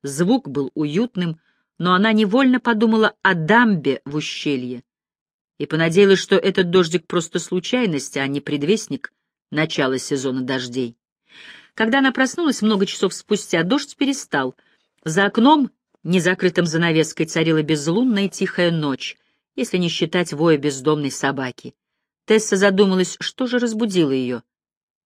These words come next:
Неожиданно у нее появилось дурное предчувствие. Наследие дней тирании Менгисту, когда любой звук в ночи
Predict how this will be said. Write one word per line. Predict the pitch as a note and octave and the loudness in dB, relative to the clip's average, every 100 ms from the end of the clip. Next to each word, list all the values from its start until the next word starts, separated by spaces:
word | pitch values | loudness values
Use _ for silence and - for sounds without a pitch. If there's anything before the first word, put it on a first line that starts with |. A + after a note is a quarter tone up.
| _ - | _ -6
Неожиданно | D#3+ C#3+ C3+ D3 F#3 | -2 -2 -2 -2 -2
у | G3+ | 0
нее | D#3 D#3+ | -2 -4
появилось | D#3+ E3 E3+ F3 | -2 -4 -2 -4
дурное | D#3+ F3 F3+ E3+ | -2 -2 -2 -4
предчувствие. | F#3+ - A#3 - - B2+ - _ _ _ _ _ _ | -6 -6 -8 -8 -8 -10 -10 _ _ _ _ _ _
Наследие | D#3+ E3 D#3+ F#3+ G3 F3 F#3 | -2 -2 0 2 4 4 4
дней | D3+ F3+ G#3+ G#3 - - | 2 2 2 0 -6 -8
тирании | F#3 E3+ F3 F#3+ F#3 | -2 0 0 0 0
Менгисту, | F#3 F#3+ F#3+ A3+ - - B2+ | 0 0 0 -2 -4 -12 -8
когда | C#3 C3+ C#3+ | -6 -4 -2
любой | D#3 D#3+ E3+ | -2 0 -2
звук | C3+ D#3 A#3 - | -2 -2 -4 -4
в | C3+ | -6
ночи | C#3+ C3 - C3 | -6 -6 -8 -8